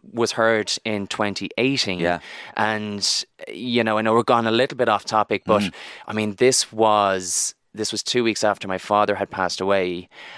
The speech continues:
Speaker 1: and I got a phone call from my then boss, Sinead Spain,
Speaker 2: Mm.
Speaker 1: um, who I have the utmost respect and
Speaker 2: Mm.
Speaker 1: time for. And she called me and she said, "Look, you know, the trial is around the corner.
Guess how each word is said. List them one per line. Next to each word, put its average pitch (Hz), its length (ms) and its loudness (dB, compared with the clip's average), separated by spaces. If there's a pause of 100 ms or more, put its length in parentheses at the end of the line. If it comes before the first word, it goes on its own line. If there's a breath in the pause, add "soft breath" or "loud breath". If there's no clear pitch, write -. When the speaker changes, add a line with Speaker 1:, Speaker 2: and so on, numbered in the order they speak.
(140 loud breath)
Speaker 1:
and 104 540 -2
I 110 140 0
got 104 120 0
a 101 60 0
phone 101 300 0
call 98 280 2
from 98 220 -2
my 95 160 -2
then 98 300 -2
boss, 95 640 0
Sinead 98 380 -2
Spain, 101 640 -2
Speaker 2:
Mm. 98 400 -10
Speaker 1:
um, 101 400 -2
who 107 140 -2
I 107 100 4
have 104 160 -4
the 107 220 -4
utmost 110 420 0
respect - 580 -4
and 101 240 -4
Speaker 2:
Mm. 92 60 0
Speaker 1:
time 98 260 0
for. 104 520 4 (360 loud breath)
And 113 200 -4
she 143 100 -2
called 131 300 2
me 120 60 -2
and 110 100 -4
she - 40 -2
said, 110 180 0
"Look, 127 280 2 (220)
you 110 100 -6
know, 104 160 0
the 104 240 -10
trial 117 320 2
is 101 100 -2
around 98 220 -6
the - 20 -18
corner. 92 400 -2